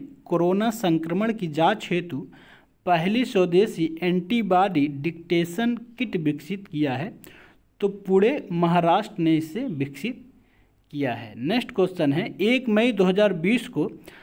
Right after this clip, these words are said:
सीएसआईआर ने किसानों की आपूर्ति और श्रृंख-, श्रृंखला को,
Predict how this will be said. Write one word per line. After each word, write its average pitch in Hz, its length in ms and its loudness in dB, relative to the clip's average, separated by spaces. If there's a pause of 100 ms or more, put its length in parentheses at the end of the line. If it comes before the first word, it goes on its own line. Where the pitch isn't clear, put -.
(300)
सीएसआईआर 220 1120 2
ने 147 200 4
किसानों 196 800 2
की 247 240 -2
आपूर्ति 196 800 0
और 214 300 2
श्रृंख-, 175 640 -4
श्रृंखला 185 760 0
को, - 480 -8